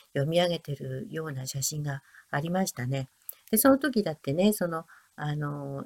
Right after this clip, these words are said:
今映画に出てくる襲名披露とか、なんかそんな時には紋付き袴で正装の和装してますよね。でもその解散式の時はみんな、あの、洋服でしたね。そういっ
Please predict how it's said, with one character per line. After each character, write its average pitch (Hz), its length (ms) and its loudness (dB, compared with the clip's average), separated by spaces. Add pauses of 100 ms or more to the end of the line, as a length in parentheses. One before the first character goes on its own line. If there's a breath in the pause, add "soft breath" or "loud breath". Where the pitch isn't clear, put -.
今 160 180 -2
映 175 140 6
画 170 120 2
に 147 60 -2
出 151 120 -2
て 151 100 -4
く 147 120 -6
る 143 180 -4 (340 soft breath)
襲 165 240 -8
名 160 140 -2
披 160 160 -6
露 143 160 0
と 143 120 -8
か、 135 220 -4 (120)
な 143 120 -2
ん 147 40 -4
か 143 100 -4
そ - 120 -4
ん 156 60 -2
な 151 80 -2
時 156 240 -4
に 139 100 0
は 135 60 2
紋 165 300 -4
付 - 180 -2
き 139 320 -4
袴 143 560 0 (480)
で 127 320 4 (320 loud breath)
正 165 260 6
装 160 380 -2
の 156 240 -2 (240)
和 147 120 2
装 151 200 2
し - 60 -4
て 160 100 0
ま 160 120 0
す 127 120 -6
よ 123 80 -2
ね。 160 260 -2 (420 loud breath)
で 262 80 8
も 220 100 10
そ 214 120 4
の 196 80 4
解 214 200 10
散 240 180 6
式 - 180 -4
の 151 100 -4
時 - 260 -6
は 165 240 0
み 151 100 -4
ん 165 40 -6
な、 156 120 -2
あ 151 60 0
の、 135 260 -2 (240)
洋 185 220 6
服 202 180 -2
で 208 100 6
し 208 60 -4
た 147 140 -2
ね。 175 340 2
そ 165 200 -2
う 165 60 0
い 170 40 -6
っ - 40 -12